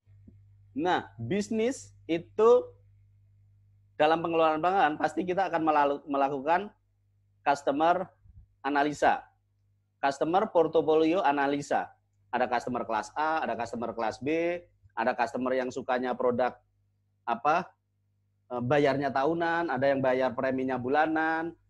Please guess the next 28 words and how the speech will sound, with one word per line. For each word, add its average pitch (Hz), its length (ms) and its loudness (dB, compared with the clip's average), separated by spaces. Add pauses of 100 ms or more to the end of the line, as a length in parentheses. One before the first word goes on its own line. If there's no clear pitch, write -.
(400)
ada 131 240 2
yang 139 240 2
pakai 135 400 0
tiga 127 320 -2
produk, 165 560 2
ada 131 160 0
yang 127 80 -2
pakai 123 240 -4
satu 123 320 -4
produk. 160 480 0
Itu 156 160 -2
semuanya 175 400 -2
kita 160 320 2 (560)
lakukan 151 400 0
analisa. 143 560 0 (1800)
Dan 147 720 4 (960)
kemudian 190 720 4 (1900)
di 147 160 0
kotak 160 400 4
berikutnya, 151 720 -2
dari 147 480 4
profil 170 640 4
masing-masing 156 640 -2
pelanggan, 135 560 2
dari 143 240 2
segmen 156 400 -2
masing-masing 139 480 -2
pelanggan, 139 480 0